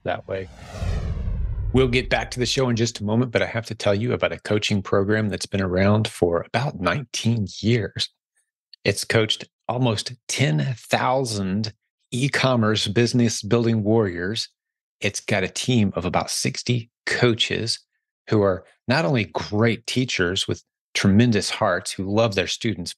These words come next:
but they are all succeeding at the business strategies that you hear taught on this show. If you haven't figured it out yet, I'm talking about our coaching program. There's a link at silent gym dot com. Get over there, get on our schedule,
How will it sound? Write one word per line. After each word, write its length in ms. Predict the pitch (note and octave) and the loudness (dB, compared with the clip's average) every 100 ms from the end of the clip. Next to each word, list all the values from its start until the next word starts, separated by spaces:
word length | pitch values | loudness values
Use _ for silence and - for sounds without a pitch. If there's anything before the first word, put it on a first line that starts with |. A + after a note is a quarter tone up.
| _ | _
but 260 | C#3 A2 - | 2 2 -2
they 180 | G2+ G2+ | -2 0
are 140 | G2+ | 2
all 240 | G2+ G#2 G#2 | 2 0 0
succeeding 1080 | - G2 - - - A2 G#2+ F#2 E2+ E2+ F#2 - - - | -4 -6 -6 -8 0 2 4 2 0 -4 -6 -14 -16 -2
at 140 | F2 | -2
the 80 | F2+ | 0
business 440 | F2 G2+ G2+ F#2 | 0 0 0 -2
strategies 840 | - - G#2 G#2+ G#2+ F#2 F2 E2 - E2+ | -4 -2 0 0 0 -2 -4 -4 -4 -4
that 180 | E2 F2 | -4 0
you 140 | F#2+ | 2
hear 440 | F#2+ - G#2 F2 | 2 2 4 2
taught 460 | E2+ - G2+ F#2 - - | 0 -4 -2 -2 -4 -6
on 280 | F2+ F2+ F2+ | -4 -2 -2
this 380 | F2 E2+ - - | 0 0 -2 -10
show. 540 | - - - G#2 - - _ - - _ | -4 0 0 -2 -8 -12 _ -20 -20 _
If 140 | F2 F2+ | -4 -2
you 80 | F#2 | 0
haven't 300 | G#2+ G2 - | 0 0 -2
figured 340 | - G#2 F#2+ | -2 0 0
it 80 | F2+ | 2
out 280 | G2+ A2 F#2 | 2 0 -2
yet, 160 | F2 | 0
I'm 100 | F#2 | -2
talking 340 | - G2+ - F#2+ | -2 -4 -2 -2
about 260 | F#2 F#2 - | 0 -2 0
our 160 | A#2+ | -2
coaching 480 | G#2+ A#2+ A#2+ - G2 | 0 0 0 -2 -6
program. 520 | - G2 E2+ E2+ E2 | -2 -2 0 -4 0
There's 160 | F#2 F2 | 0 2
a 60 | |
link 240 | F#2 G#2 A2 | 4 2 2
at 120 | - | -4
silent 380 | - G#2 G#2 G2+ | 0 2 0 -2
gym 220 | G#2 G#2 | -2 2
dot 200 | G2 F#2 | 2 0
com. 400 | - G#2+ G2+ G#2 - - - _ | -4 0 0 0 -6 -20 -20 _
Get 140 | B2 | 0
over 180 | B2 G#2+ | 2 2
there, 160 | G2+ G#2 | 2 2
get 180 | G#2 A#2 | 0 0
on 80 | |
our 100 | A#2+ | 0
schedule, 520 | A2 - G#2+ G#2 G2+ | 0 0 2 2 0